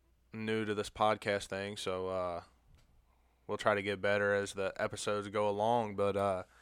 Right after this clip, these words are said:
you know, we'll maybe, maybe we'll get a soundboard, throw some effects in, make it a little bit more fun for everybody. Uh, but definitely tune in to the picks, guys. We are, I, I'm not saying I'm the best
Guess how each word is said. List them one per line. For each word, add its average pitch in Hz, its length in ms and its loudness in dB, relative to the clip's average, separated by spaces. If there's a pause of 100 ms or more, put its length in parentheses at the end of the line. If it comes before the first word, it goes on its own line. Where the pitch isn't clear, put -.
(180)
you 139 60 -6
know, 135 100 8
we'll 143 200 0 (160)
maybe, 120 380 2 (840)
maybe 156 180 0
we'll 156 140 -2
get 127 180 4
a 131 40 2
soundboard, 120 760 2
throw 120 120 2
some 120 160 -8
effects 107 400 0
in, 120 240 -4
make 117 140 -2
it 120 40 -2
a 113 40 -2
little 113 160 -2
bit 113 140 -4
more 110 180 -4
fun 110 300 -2
for 113 120 -2
everybody. 101 500 -4 (200)
Uh, 98 300 -4 (1200)
but 98 220 -2 (300)
definitely 131 460 -2
tune 120 260 -8
in 113 140 -6
to 110 140 -8
the 101 80 -4
picks, 101 420 -6
guys. 90 440 -6 (760)
We 110 240 -6
are, 104 300 0 (2000)
I, 127 140 -2 (200)
I'm 147 140 -2
not 165 160 6
saying 139 200 2
I'm 135 100 -2
the 123 60 4
best 127 340 2